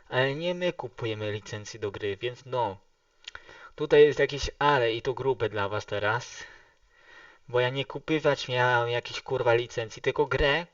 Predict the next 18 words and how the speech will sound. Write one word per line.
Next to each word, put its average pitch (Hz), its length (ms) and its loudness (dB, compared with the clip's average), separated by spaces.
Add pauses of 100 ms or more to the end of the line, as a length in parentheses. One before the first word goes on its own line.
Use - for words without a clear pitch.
(120)
którą 143 200 -2
będę 127 240 2
sobie 170 220 -6
grał 165 400 0
i 120 60 -12
tyle. 101 380 -4 (1120)
Twórca 170 400 2
zarabia, 117 680 2
wy 139 120 0
też 131 220 2
zarabiacie 110 640 0
i 151 200 -6
tyle. 135 380 2
I 113 60 -8
mam 131 180 -6
to 147 120 -6
w 135 80 -12
dupie. 98 420 -2